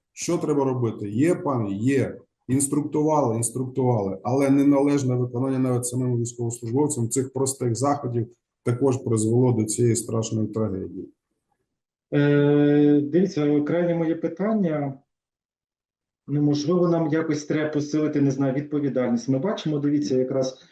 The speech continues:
Speaker 2: останні, знову ж таки, місяці, е, ворог активно б'є якраз на мобілізаційний ресурс. Ми бачили кампанію проти Т Ц К, удари по Т Ц К, ну, і якраз паралельно якраз іде, е, по полігону.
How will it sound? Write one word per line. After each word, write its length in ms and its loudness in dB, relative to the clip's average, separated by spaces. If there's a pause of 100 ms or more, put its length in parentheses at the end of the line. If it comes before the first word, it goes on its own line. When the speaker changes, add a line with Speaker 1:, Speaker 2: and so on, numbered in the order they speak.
(120)
Speaker 2:
останні, 520 -2
знову 280 4
ж 120 -4
таки, 220 0
місяці, 720 0 (380)
е, 760 0
ворог 360 -2
активно 800 0
б'є 300 2
якраз 480 2 (240)
на 240 2
мобілізаційний 1040 4
ресурс. 440 -2
Ми 260 4
бачили 460 0
кампанію 520 -2
проти 320 -4
Т 160 0
Ц 200 -10
К, 140 2
удари 320 4
по 140 0
Т 140 0
Ц 160 0
К, 280 0 (180)
ну, 180 2
і 60 6
якраз 380 2
паралельно 520 2
якраз 420 -2
іде, 460 2 (320)
е, 180 0
по 180 -2
полігону. 720 0